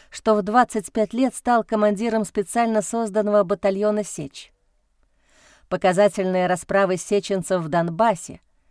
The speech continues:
вознесли их на пьедестал главных патриотов Украины. Сейчас, после Минских соглашений, когда горячая фаза конфликта закончилась,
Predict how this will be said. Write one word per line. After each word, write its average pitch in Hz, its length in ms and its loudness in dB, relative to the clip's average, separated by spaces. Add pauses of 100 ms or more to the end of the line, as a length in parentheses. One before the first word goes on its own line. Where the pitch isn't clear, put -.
(180)
вознесли 208 720 0
их 233 280 -6
на 214 140 0
пьедестал 202 720 0
главных 208 560 2
патриотов 202 580 -2
Украины. 170 540 -6 (1120)
Сейчас, - 680 0
после 190 320 0
Минских 202 440 -2
соглашений, 185 680 -2
когда 170 320 -2
горячая 185 440 0
фаза 180 320 -2
конфликта 180 560 -4
закончилась, 170 760 -4